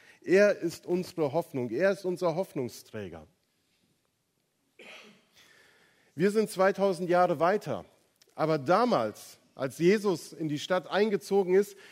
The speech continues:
da ahnte noch keiner derjenigen, die gejubelt haben, dass diese Geschichte so enden wird, am Kreuz. Niemand verschwand nur einen Gedanken daran, dass Jesus verhaftet, verurteilt und gekreuzigt würde.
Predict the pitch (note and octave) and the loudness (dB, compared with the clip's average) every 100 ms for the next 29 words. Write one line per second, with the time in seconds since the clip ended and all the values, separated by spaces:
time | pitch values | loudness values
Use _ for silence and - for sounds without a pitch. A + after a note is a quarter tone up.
0 | - - F3 E3 G#3 A#3 G3+ F#3+ E3 - | -20 0 2 2 0 0 0 0 0 -2
1 | G3+ A#3+ A3+ F#3 D#3 G#3+ G#3 F#3+ E3+ E3+ | 0 2 2 0 0 0 0 0 -2 -4
2 | D#3+ D#3 C#3+ A#3+ B3+ G#3+ F#3 - F3 - | -2 -4 -2 0 0 0 -2 -6 -10 -2
3 | F3 G3 G3+ F#3+ - - _ _ - D#3+ | 0 0 -2 -8 -10 -20 _ _ -2 -2
4 | - F3+ G3 F#3 D#3 D3 - F#3+ - F3 | -2 -6 -4 -4 -4 -4 -4 -6 -6 -4
5 | E3+ D#3+ - C#3 A#2 A#2+ E3+ F#3 D3 D#3+ | -2 -4 -10 -14 -8 -2 -2 -2 -4 -4
6 | D#3+ A#2+ G2 F2+ - _ _ _ _ _ | -6 -12 -12 -12 -14 _ _ _ _ _
7 | B2+ D3 D3 - D#3+ C#3+ A2 - - - | -6 -6 -6 -2 0 0 -4 -14 -20 -20
8 | _ _ - - - C#3 G3+ B3+ F3 B2+ | _ _ -20 -20 -12 -2 2 4 4 2
9 | - D#3+ - D3+ E3+ A3+ G#3 F3+ C#3+ G#3 | -4 -6 -6 -2 0 0 -2 -2 2 2
10 | A3 F#3+ D#3+ G3 G3+ D#3+ D3+ F#3 F#3+ F3+ | 2 0 0 -2 -4 -4 0 0 0 -2
11 | D#3+ - F3+ F3+ F3 - D#3 F3 G3 - | -4 -2 -2 -2 -6 -8 -6 -4 -6 -6
12 | E3+ - D#3 G3 G3 F3+ F3 E3 E3+ E3 | -6 -6 -2 -2 0 -2 -4 -4 -6 -8
13 | - E3+ F3+ - A#2 _ G2 F#2+ E2 | -8 -6 -6 -10 -18 _ -14 -14 -14